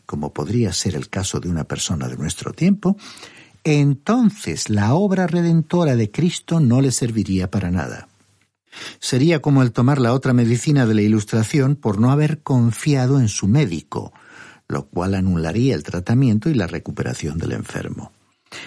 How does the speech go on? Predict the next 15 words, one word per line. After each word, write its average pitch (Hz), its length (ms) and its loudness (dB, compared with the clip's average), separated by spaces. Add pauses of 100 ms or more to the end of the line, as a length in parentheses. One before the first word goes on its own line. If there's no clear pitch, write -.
(460)
El 156 260 2
Señor 170 720 4
no 170 240 4
podrá 156 320 0
serle 95 440 -4
de 95 120 0
ningún 107 480 4
provecho 151 640 0
porque 113 300 -2
usted 170 320 0
ha - 160 -2
preparado 135 540 0
su 107 280 -4
propia 202 600 0
medicina 165 800 0